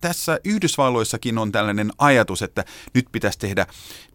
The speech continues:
puolueiden kesken yhteistyötä, että, että tää on hyvä juttu, että Biden on tosi hyvä tässä niin kuin, tota, niin, just reach across the aisle ja tehdä yhteistyötä. Hän sanoi, että mitä? Että hänen niin kuin ikäisille poliitikoille ja, ja, ja äänestäjille,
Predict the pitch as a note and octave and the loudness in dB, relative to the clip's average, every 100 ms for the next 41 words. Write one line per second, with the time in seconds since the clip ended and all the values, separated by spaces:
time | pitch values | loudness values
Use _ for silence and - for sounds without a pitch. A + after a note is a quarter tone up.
0 | - C#3 C3 A2+ G#2 G2+ - A#2 - G2+ | 0 4 6 6 4 0 2 2 2 0
1 | G#2+ G#2 - F2 D#2 - F2 C#2 - - | 0 0 -4 -6 -4 -6 -6 -8 -10 -14
2 | - D#2+ F#2+ - A#2 A#2+ G#2 A2 G2 F#2 | -8 -6 -6 -4 2 4 4 2 0 0
3 | F#2 - D2+ G2 B2+ B2+ A2 F#2+ F#2 A#2+ | -4 -8 -10 0 4 4 4 0 0 0
4 | A2 G2+ G2 F2+ F2 E2+ F2 E2+ E2 E2+ | 0 0 -4 -4 -6 -6 -6 -8 -10 -12
5 | E2 - - - F2+ - F2+ F2 F2 C2 | -12 -18 -20 -6 -6 -4 -4 -4 -6 -8
6 | G#2 F2 - F#2+ A#2 A2+ G2 - G2+ - | -10 -8 -6 2 2 2 -2 2 2 2
7 | G2 F#2 G#2 F2 E2 G2 F#2 G2 - E2+ | -2 0 2 0 -4 -6 -4 -4 -6 -8
8 | - - F#3+ A3 A3+ - G#3+ _ - - | -8 -8 -8 -6 -8 -8 -12 _ -20 -18
9 | - F4 - F#2 - - - - C4 E4+ | -4 -2 2 2 0 -14 -10 -6 -2 0
10 | A3+ E3+ E3+ D#3+ G3 E3+ C#3+ B2+ - F3 | 0 0 -2 -4 0 0 0 -2 -2 2
11 | E3+ A#2+ A2+ G#2 G2+ G2+ G#2 F#2+ A#2+ G#2+ | 2 2 0 0 2 2 2 2 2 2
12 | A2+ C3 C#3 G#2+ - F#2+ F#2+ | 4 4 4 0 -2 -4 -4